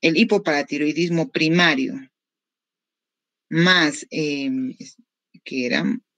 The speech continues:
más una candidiasis mucocutánea, más, eh, a ver, déjeme recordar, ya, más una enfermedad de Addison, me daba, ese, perdón, es-, es-, me, me confundí.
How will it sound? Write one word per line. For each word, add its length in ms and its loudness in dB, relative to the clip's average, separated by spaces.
más 320 4
una 180 0
candidiasis 1080 0
mucocutánea, 960 2
más, 560 0
eh, 260 -2
a 40 -2
ver, 160 -8
déjeme 240 -12
recordar, 420 -8
ya, 120 2
más 200 2
una 120 4
enfermedad 360 4
de 120 4
Addison, 440 2
me 120 2
daba, 340 2
ese, 200 2
perdón, 260 -6
es-, 380 -4
es-, 140 -16
me, 200 -2
me 100 0
confundí. 320 -2